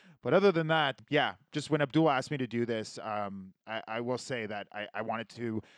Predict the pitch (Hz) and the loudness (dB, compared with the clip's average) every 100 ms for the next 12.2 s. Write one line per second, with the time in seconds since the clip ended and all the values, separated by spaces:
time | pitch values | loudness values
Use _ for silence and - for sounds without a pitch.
0 | _ _ 175 180 185 170 151 - - 160 | _ _ 2 4 2 2 2 0 0 6
1 | 156 151 139 131 131 123 110 123 120 120 | 6 6 2 2 0 -2 -2 -4 -2 -4
2 | 123 117 - 127 117 110 135 107 - 120 | -4 -6 -4 -2 -2 -2 -2 -2 -4 -8
3 | 113 131 123 156 147 135 117 113 120 110 | -4 -4 -2 0 2 2 0 0 0 0
4 | 113 117 107 117 110 - - 175 180 - | 0 0 2 -2 -2 -6 4 6 6 2
5 | - - - _ - 117 107 117 127 123 | -10 -18 -20 _ 0 2 2 0 -2 0
6 | 123 110 110 127 113 110 113 110 107 104 | -4 -2 -2 0 -2 -4 -6 -4 -4 -2
7 | 110 107 101 101 113 113 104 - - - | 0 -2 -4 -6 -4 -4 -4 -8 -12 -16
8 | _ _ - 131 117 113 110 107 120 110 | _ _ -6 -2 -2 -2 -6 -4 0 0
9 | 110 110 - - 113 107 120 110 110 110 | -2 -6 -8 -4 -4 -4 -4 -2 -4 -4
10 | 107 107 107 - - 104 104 98 101 151 | -4 -2 -4 -6 -4 -4 -2 -4 -4 0
11 | 147 147 147 143 147 113 107 104 123 123 | 0 2 0 2 0 -2 -2 0 2 2
12 | 123 123 | 0 -4